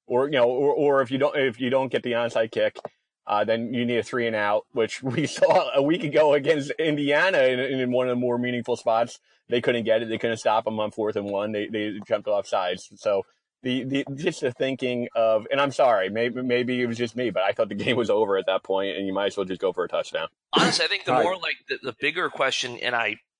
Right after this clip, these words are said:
Speaker 2: just, I didn't realize this, and I didn't get a chance to ask in the post game, was Justin Davidowitz got hurt, you know, tweaked something in warm up, so he, you know, they, like, why did you even, forget about, like,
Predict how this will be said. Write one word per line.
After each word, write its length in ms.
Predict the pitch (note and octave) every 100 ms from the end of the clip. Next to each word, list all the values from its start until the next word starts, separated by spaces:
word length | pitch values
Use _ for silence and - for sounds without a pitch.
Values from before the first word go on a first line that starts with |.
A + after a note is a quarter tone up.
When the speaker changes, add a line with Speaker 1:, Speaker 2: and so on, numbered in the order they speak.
| -
Speaker 2:
just, 340 | C3 - - B2+
I 120 | D3
didn't 200 | D3+ B2+
realize 420 | B2+ C#3 C#3+ C3+
this, 200 | C#3 -
and 80 | B2
I 60 | B2
didn't 120 | B2+
get 80 | A#2+
a 80 |
chance 200 | - B2
to 100 | B2
ask 220 | A#2 A#2+ A#2
in 40 |
the 60 | A2
post 300 | A#2 B2+ D#3+
game, 220 | D#3 C#3
was 200 | A2+ - _ - - -
Justin 300 | E3 F#3 G3+
Davidowitz 680 | D3+ E3 D3 B2 - - - -
got 200 | B2+ A#2+
hurt, 240 | C#3 C#3+ - _ _ _
you 80 | C3
know, 220 | A#2+ A2+ - -
tweaked 260 | - D3
something 360 | - C#3+ C#3+ C3
in 400 | B2 - A2 A2
warm 280 | B2 C3+ C3
up, 200 | B2 -
so 160 | A#2
he, 200 | A2+ A#2 -
you 100 | A#2
know, 120 | G#2+
they, 160 | G#2 - _ _ _ _ A#2
like, 100 | - _ _ -
why 260 | D3 D#3+
did 200 | F#3 D3+
you 80 | D#3+
even, 320 | E3 D3+ A2+ - - - _ _ C#3+
forget 320 | - F#3 A3+
about, 240 | A3 D#3+ D3+
like, 180 | B2+